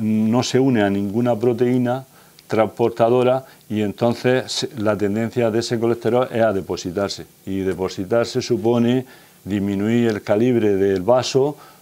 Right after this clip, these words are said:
eh, con el riesgo con el tiempo de, de las placas de ateroma y la obstrucción. El colesterol bueno, el L, el H D L,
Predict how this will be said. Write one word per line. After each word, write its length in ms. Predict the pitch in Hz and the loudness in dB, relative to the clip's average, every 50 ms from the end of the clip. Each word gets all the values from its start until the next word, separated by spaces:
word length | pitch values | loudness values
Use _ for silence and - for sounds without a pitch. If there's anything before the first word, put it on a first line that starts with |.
| - - | -14 -8
eh, 380 | 101 104 104 101 101 101 98 - - - - - | -6 -4 -2 0 0 -2 -2 -4 -8 -14 -12 -4
con 400 | - 104 104 101 101 98 95 95 | -2 0 0 0 0 -2 -2 -2
el 100 | 95 92 | -2 -2
riesgo 580 | 95 113 110 113 113 110 117 117 117 120 117 101 | 0 0 0 0 0 0 2 2 2 2 0 0
con 160 | 113 113 110 | -2 -2 -4
el 100 | 107 - | -4 -4
tiempo 400 | - 120 117 110 - - 123 123 | -4 -4 -4 -2 -2 -2 0 0
de, 300 | 107 104 98 101 98 - - - - - - - | 2 2 0 0 -2 -6 -12 -14 -14 -14 -14 -14
de 600 | - 101 104 104 101 98 98 95 95 92 90 98 | -12 -8 -6 -6 -4 -4 -4 -6 -6 -4 -2 0
las 120 | 98 92 87 | 0 0 2
placas 320 | - 113 113 110 117 110 | 2 2 2 4 2 2
de 80 | 110 120 | 2 2
ateroma 540 | 113 107 117 117 127 127 127 135 143 147 - - | 2 2 2 2 2 2 2 2 0 0 -2 -6
y 420 | - 110 101 101 98 95 95 95 | -4 -4 -2 -2 -2 -2 -2 -4
la 200 | 98 92 95 95 | -2 0 2 2
obstrucción. 560 | 92 87 - - 92 90 78 - 110 104 90 - - - - - - - - - - - | 2 0 -4 -6 -8 -6 -2 0 0 0 0 -4 -10 -20 -20 -20 -20 -20 -20 -20 -10 -8
El 100 | 110 104 | -8 -4
colesterol 580 | - - 117 113 117 107 - 123 120 135 139 139 | 0 2 2 2 2 2 2 2 2 4 4 4
bueno, 400 | 135 143 156 151 135 117 98 90 | 4 4 4 4 2 2 0 0
el 180 | 92 98 104 110 | 0 0 2 2
L, 360 | 123 131 131 131 131 131 - - | 2 2 2 0 -2 -6 -10 -8
el 160 | - 110 110 120 | -4 0 2 2
H 300 | 127 127 - - 139 135 | 2 2 4 4 4 6
D 220 | 120 131 147 156 | 6 4 4 4
L, 260 | 143 113 95 85 82 | 4 2 2 0 -2